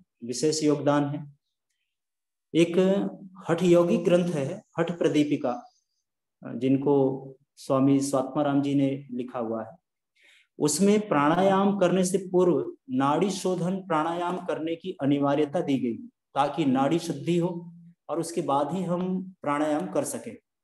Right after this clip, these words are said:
क्योंकि नाड़ियों में अशुद्धि जब रहेगी तो वह प्राणों को सही प्रभाव नहीं देगा और उसके मल हमारे शरीर को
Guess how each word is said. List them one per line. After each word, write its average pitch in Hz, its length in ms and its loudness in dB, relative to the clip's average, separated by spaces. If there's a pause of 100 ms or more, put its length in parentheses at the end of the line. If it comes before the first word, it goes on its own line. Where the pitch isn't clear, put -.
(760)
क्योंकि 175 320 2 (720)
नाड़ियों 160 400 4
में 226 140 6
अशुद्धि 185 460 -2
जब 180 180 0
रहेगी 151 360 0 (380)
तो 147 80 -8
वह 170 180 -2
प्राणों 160 500 0
को 175 480 -2 (760)
सही 175 380 -2
प्रभाव 143 320 -2
नहीं 139 160 -2
देगा 135 280 -4
और 165 200 -6
उसके 151 360 -4
मल 151 280 2 (600)
हमारे 156 640 -2
शरीर 147 440 -4
को 170 200 -2